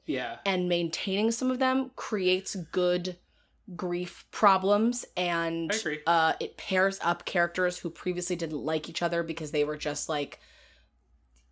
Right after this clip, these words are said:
Speaker 2: you know, like, like, in three, um, Wendy and Kevin, like, don't like each other,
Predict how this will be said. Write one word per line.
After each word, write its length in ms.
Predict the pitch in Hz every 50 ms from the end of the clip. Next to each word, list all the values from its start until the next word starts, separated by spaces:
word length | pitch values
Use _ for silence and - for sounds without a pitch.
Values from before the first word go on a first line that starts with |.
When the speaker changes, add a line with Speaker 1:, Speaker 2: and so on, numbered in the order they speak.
| _ _
Speaker 2:
you 80 | 170
know, 80 | 175 165
like, 180 | 160 160 - 127
like, 220 | 175 175 175 -
in 300 | 196 196 185 185 170 - - - - - - -
three, 600 | 196 185 196 202 190 180 170 165 160 156 151 - _ _ _ _ _ _ _ _
um, 500 | 175 165 156 151 151 147 143 143 139 -
Wendy 460 | 202 170 170 165 170 180 190 196 180 -
and 160 | 160 170 160
Kevin, 260 | - 156 151 165 170
like, 160 | 160 151 -
don't 200 | - 156 156 -
like 180 | 127 160 156 -
each 100 | 190 247
other, 300 | 247 277 285 311 311